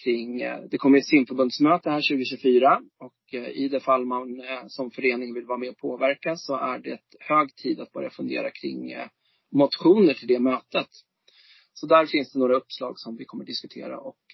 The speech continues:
fundera kring. Sen är det superviktigt att säga att ses som organisation lägger ju inga motioner, utan det är ju,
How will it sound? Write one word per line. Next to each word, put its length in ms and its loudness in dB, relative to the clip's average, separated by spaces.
fundera 380 2
kring. 440 4
Sen 140 4
är 40 6
det 100 6
superviktigt 540 -2
att 80 -20
säga 160 -4
att 100 -14
ses 540 -4
som 140 -2
organisation 760 0
lägger 220 -6
ju 60 -8
inga 120 -12
motioner, 500 -10
utan 260 -12
det 60 -6
är 180 2
ju, 160 -6